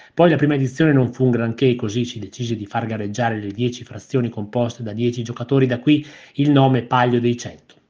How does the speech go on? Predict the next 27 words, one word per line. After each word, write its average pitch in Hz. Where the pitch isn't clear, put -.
Col 151
tempo 107
è 104
stato 110
sempre 110
più 120
difficile 120
trovare 117
effettivi, 123
soprattutto 139
in 123
alcune 117
contrade, 123
e 131
quindi 175
è -
stato 151
necessario 131
fare 143
alcuni 135
aggiustamenti." 113
Il 135
quarantesimo 131
verrà 110
dunque 120
sottolineato 117
così. 98